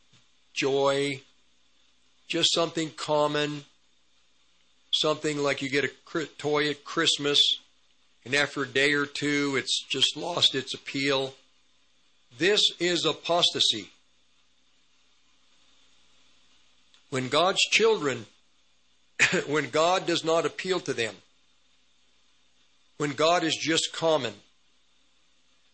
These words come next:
when there is no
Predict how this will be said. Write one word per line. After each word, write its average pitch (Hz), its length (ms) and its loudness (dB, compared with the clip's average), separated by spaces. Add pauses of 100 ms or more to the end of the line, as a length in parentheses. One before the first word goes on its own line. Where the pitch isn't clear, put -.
(120)
when 143 480 2 (800)
there 151 260 2
is 139 180 0
no 151 600 2